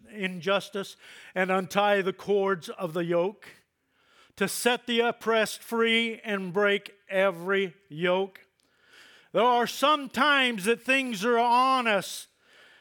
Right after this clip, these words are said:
that only can be broken off by prayer and fasting.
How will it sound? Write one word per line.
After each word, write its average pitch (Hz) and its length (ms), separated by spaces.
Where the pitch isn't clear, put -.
that 240 220
only 311 480
can 294 400
be 269 160
broken 262 500
off 254 460
by 214 220
prayer 214 380
and 185 140
fasting. 170 600